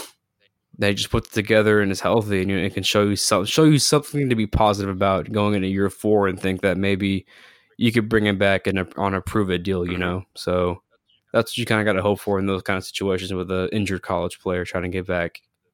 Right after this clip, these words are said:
Speaker 1: into, you know, game shape, I guess. Um, but I think for me, the number one group is probably gonna be Chicago because you look at Kyle Fuller le-,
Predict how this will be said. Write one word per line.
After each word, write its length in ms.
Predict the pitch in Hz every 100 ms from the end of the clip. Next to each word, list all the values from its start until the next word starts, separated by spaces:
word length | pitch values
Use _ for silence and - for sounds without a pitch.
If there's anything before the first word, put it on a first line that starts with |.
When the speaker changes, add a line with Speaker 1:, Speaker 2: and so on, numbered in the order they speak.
| -
Speaker 1:
into, 360 | 98 85 90 82
you 140 | 98
know, 160 | 90 87
game 240 | 90 87
shape, 360 | - 90 82 -
I 80 | 92
guess. 360 | 95 92 - -
Um, 460 | 107 104 95 92 - - - - - _ _ _ _
but 140 | - 139
I 40 |
think 100 | 143
for 60 | 117
me, 300 | 117 113 104
the 180 | 101 107
number 240 | 110 107
one 180 | 101 95
group 200 | 101 98
is 80 | -
probably 220 | 101 98
gonna 100 | 92
be 60 | 90
Chicago 520 | - 95 92 92 92
because 320 | 98 92 98
you 60 | 101
look 140 | 98
at 280 | 101 98 -
Kyle 200 | - 113
Fuller 280 | 98 113 107
le-, 140 | 101